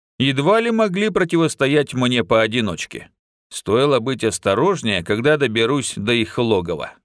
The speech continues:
Хорошо еще, что выбрал именно резак в качестве основного оружия. Он был бесшумным. Пистолет, предложенный мне вместо стандартного порохового оружия, имел массу преимуществ,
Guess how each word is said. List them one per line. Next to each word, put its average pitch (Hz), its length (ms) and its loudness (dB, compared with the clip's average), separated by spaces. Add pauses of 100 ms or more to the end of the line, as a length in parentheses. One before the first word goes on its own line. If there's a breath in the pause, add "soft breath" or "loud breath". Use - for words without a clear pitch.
(1080)
Хорошо 165 460 2
еще, 220 360 2
что 180 200 2
выбрал 202 420 2
именно 190 640 0
резак 131 560 0
в - 80 -14
качестве 147 580 0
основного 123 640 2
оружия. 90 500 -4 (140)
Он 107 260 0
был 127 240 2
бесшумным. 113 880 -2 (420)
Пистолет, 120 720 0 (200)
предложенный 160 640 2
мне 151 320 2
вместо 120 440 0
стандартного 113 680 0
порохового 107 680 2
оружия, 110 520 -2 (360)
имел 165 500 2
массу 180 460 2
преимуществ, 143 880 -2